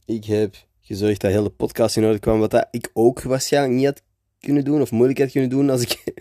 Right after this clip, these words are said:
<laughs> naar Bologna aan het vliegen was. Ik heb een deel vlog gefixt voor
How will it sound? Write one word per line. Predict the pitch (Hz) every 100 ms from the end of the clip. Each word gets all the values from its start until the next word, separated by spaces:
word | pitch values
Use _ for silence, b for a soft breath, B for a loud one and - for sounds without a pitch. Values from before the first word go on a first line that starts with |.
| -
<laughs> | 262 240 185
naar | 113 120 127 123
Bologna | 117 117 123 135 135
aan | 131
het | -
vliegen | 127 131 135
was. | 139 147 - b b b b b
Ik | - 113 113 107
heb | 117 113 -
een | 110 110 110 104 104
deel | 117 113 87
vlog | 95 95 127 160 - - _
gefixt | - 143 - 180 - - - -
voor | 107 110 113